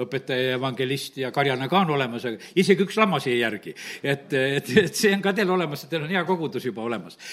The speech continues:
Ja, ja, ja sellepärast see nii on, et inimesed, eh, noh, ütleme, eh, vahest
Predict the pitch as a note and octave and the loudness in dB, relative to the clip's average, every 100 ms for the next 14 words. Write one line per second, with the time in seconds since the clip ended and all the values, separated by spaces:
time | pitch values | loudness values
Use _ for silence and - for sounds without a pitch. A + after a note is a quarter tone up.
0 | - D3 C#3+ - - - - D#3+ D#3 D3+ | -2 2 2 0 -10 -20 -4 2 2 2
1 | D#3 G#3+ A3 G3 - G#3+ A#3 A3+ G#3 F#3+ | 2 2 4 0 0 0 2 2 2 0
2 | - G#3+ A3 F#3+ F#3 - - - - D#3+ | 0 0 0 0 -2 -4 -16 -20 0 4
3 | D#3 D3+ F3 F#3+ G3 F3 D#3+ C#3+ - - | 4 4 2 0 0 0 0 -2 -10 -8
4 | D3+ - G#3 G3+ - | -6 4 6 6 2